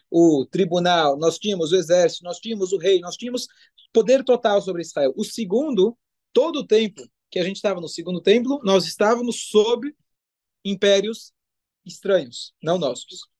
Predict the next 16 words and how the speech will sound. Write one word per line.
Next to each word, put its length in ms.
E 340
você 260
vê, 420
ao 160
longo 280
de 80
toda 180
a 60
história 340
do 80
segundo 300
templo, 240
a 20
gente 180
sofreu 800
influência 920